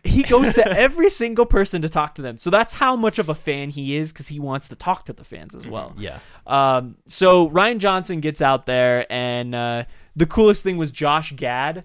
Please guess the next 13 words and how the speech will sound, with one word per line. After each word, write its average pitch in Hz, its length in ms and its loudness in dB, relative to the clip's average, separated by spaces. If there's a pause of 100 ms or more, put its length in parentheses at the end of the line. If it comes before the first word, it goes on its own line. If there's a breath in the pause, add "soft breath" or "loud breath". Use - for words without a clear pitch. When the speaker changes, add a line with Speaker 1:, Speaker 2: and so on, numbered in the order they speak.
Speaker 1:
was 139 280 -6
the 131 260 -4
panel, 147 480 -2
uh, 151 200 0 (100)
uh, 139 180 6
host. 165 460 0 (140)
Speaker 2:
Nice. 92 440 -20
Speaker 1:
And 160 180 4
it 170 40 6
was 180 240 4
awesome 175 420 2
because 147 340 -4
when 139 500 -4